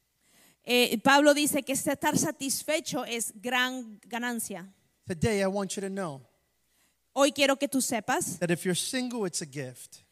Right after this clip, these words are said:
Speaker 1: que si estás soltero es un don,
Speaker 2: If you're married, it's a gift.
Speaker 1: que si estás casado también es un don,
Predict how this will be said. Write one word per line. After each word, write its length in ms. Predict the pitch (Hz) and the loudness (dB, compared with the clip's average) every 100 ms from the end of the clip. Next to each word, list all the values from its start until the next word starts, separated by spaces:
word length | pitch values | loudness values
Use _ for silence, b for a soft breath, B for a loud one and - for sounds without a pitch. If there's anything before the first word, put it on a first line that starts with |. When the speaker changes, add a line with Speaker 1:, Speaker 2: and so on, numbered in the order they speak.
| _ _ | _ _
Speaker 1:
que 100 | 269 | -6
si 120 | 254 | -2
estás 280 | 240 285 262 | 0 2 4
soltero 440 | - 262 294 320 | 4 4 4 4
es 120 | 339 370 | 2 2
un 140 | 349 | 2
don, 220 | 320 320 440 440 - | 2 2 -2 -12 -10
Speaker 2:
If 160 | 175 190 | -8 -4
you're 80 | 180 | -4
married, 500 | 196 202 170 135 131 | -2 -2 -2 -6 -10
it's 160 | 151 135 | -12 -10
a 60 | |
gift. 480 | 117 135 117 - - _ - | -12 -14 -14 -18 -20 _ -6
Speaker 1:
que 100 | 285 | -4
si 140 | 277 | -2
estás 280 | 247 269 269 | -2 -2 -2
casado 440 | 277 - 302 330 | 0 2 2 2
también 320 | 349 294 247 | 0 0 -2
es 140 | 254 277 | -4 -4
un 240 | 240 240 | -8 -8
don, 340 | 220 214 302 | -8 -8 -10